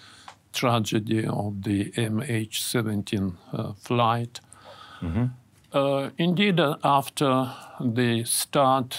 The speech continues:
Speaker 1: uh, of, uh, our special military operation in Ukraine, these, uh,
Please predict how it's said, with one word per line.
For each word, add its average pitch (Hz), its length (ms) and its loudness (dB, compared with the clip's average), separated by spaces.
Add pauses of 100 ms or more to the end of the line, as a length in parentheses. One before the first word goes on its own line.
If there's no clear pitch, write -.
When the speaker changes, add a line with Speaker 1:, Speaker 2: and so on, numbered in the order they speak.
(300)
Speaker 1:
uh, 120 320 -2
of, 117 300 0
uh, 120 420 -2
our 117 220 0
special 117 560 0
military 110 480 2
operation 110 640 0
in 101 160 0
Ukraine, 123 640 0 (720)
these, 123 420 2
uh, 120 220 2